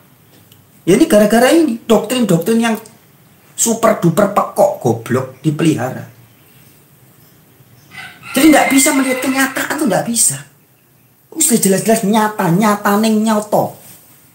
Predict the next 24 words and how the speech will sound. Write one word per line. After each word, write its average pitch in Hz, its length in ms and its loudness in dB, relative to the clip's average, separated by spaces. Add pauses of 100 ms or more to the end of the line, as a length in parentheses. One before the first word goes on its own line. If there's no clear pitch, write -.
(320)
Ya, 101 240 -8
nyatanya 208 680 0
nyata. - 520 -2
Ini, 190 120 2 (160)
ini, 156 80 -4 (120)
ini. 98 180 -14 (920)
Saya 196 240 0
harus 165 80 0
pakai 170 240 -4
alat 165 240 -2
peraga. 156 480 -2
Ini 185 160 -2
biar 156 260 2 (220)
kebuka - 560 -4
matamu 175 800 0
yang 170 240 0
picek - 480 -6
gitu 190 160 -14 (120)
ya. - 40 -20 (880)
Nih. 139 180 -2 (1080)
Ini 208 300 2 (840)
cover, 165 520 0 (560)
kufur, 190 400 0 (640)
tertutup. 165 560 -2